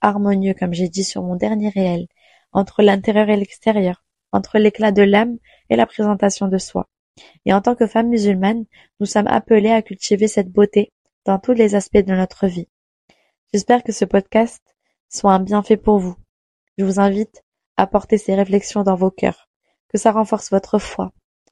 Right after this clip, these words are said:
votre confiance en vous et votre manière de vous présenter au monde. Rappelez-vous, rappelez-vous toujours que vous êtes de magnifiques créations d'Allah, dignes de respect,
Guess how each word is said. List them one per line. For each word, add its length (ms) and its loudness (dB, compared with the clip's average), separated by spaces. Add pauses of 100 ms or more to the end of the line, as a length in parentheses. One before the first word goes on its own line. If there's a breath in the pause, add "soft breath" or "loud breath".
votre 200 0
confiance 420 -4
en 80 4
vous 240 -4 (320)
et 60 0
votre 200 0
manière 300 0
de 80 2
vous 120 -2
présenter 460 -4
au 100 0
monde. 260 -6 (500)
Rappelez-vous, 460 2
rappelez-vous 560 2
toujours 400 -4 (380)
que 100 -6
vous 160 2
êtes 100 4
de 80 0
magnifiques 440 -4
créations 400 -4
d'Allah, 360 -4 (420)
dignes 360 -2
de 120 0
respect, 500 0